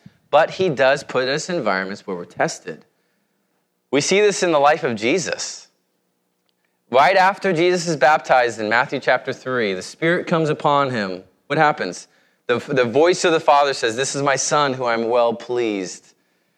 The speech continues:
The, he, uh, the Spirit comes and dwells upon him. And right in the next verse, what happens?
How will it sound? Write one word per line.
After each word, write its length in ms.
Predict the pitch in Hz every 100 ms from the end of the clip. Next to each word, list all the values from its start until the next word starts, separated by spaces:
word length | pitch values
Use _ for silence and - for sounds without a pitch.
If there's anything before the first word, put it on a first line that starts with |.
| _ _ _ _ _ _ 131
The, 240 | 127 113 143
he, 340 | 143 147 139 -
uh, 140 | 131
the 100 | 123
Spirit 400 | - - 180 175
comes 380 | - 165 165 143
and 140 | 147
dwells 380 | 135 139 151 151
upon 340 | 143 - 127 110
him. 120 | 107
And 280 | 123 123 123
right 340 | 147 190 202
in 160 | 185 156
the 80 | 139
next 440 | 135 143 147 -
verse, 720 | 117 135 170 139 175 - - - -
what 120 | 143
happens? 640 | 156 156 113 85 - -